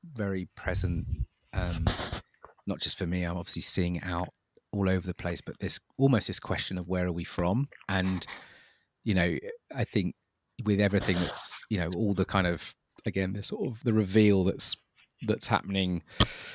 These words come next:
from, you know, everything from, um, you know, what's, you know, the reveal on how many indigenous populations, how that, how many,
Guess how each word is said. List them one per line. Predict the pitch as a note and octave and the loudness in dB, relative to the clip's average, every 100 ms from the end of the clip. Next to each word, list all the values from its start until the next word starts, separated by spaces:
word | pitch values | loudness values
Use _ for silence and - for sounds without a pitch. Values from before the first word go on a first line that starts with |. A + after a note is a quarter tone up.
| - - - - _ _ _ _ _ _ _ _ - | -12 -16 -20 -20 _ _ _ _ _ _ _ _ -2
from, | - A2 G2 F#2+ F#2+ - | 8 10 10 8 4 2
you | - | 4
know, | A2 G#2 A#2+ - A4 | 8 8 6 2 0
everything | - A#2+ A2+ G#2 F#2+ | 4 6 6 6 6
from, | - G#2 F#2+ F2 - - - - - - - - - - - - - - _ | 6 6 6 2 -2 -6 -6 -6 -6 -6 -6 -6 -8 -8 -10 -2 -2 -2 _
um, | G#2+ G2 F2+ F#2 F2 E2+ - - - - - - - | 0 2 0 -2 -4 -4 -8 -10 -14 -18 -20 -20 0
you | C3+ | 6
know, | G2 G2+ | 6 6
what's, | G#2 A2+ - - - - - - A2+ | 6 6 8 8 8 4 -2 -4 -4
you | B2 | 0
know, | F#2+ | 2
the | G#2 | 4
reveal | A2 G2+ A#2 A2 | 4 6 6 8
on | G#2 | 6
how | F#2+ G#2 G2 G2 G2 | 2 2 6 6 6
many | G2 G2+ G2 G2 | 4 2 2 0
indigenous | F#2+ G2+ - G2+ F#2 - - | 2 0 2 2 4 4 2
populations, | - - G#2 G2 - F#2+ | 0 2 4 4 2 2
how | G2+ G2 | 4 4
that, | |
how | F2+ F#2 G2 | 2 0 0
many, | F#2+ F#2 F#2+ F#2+ F#2 | 0 2 0 0 -4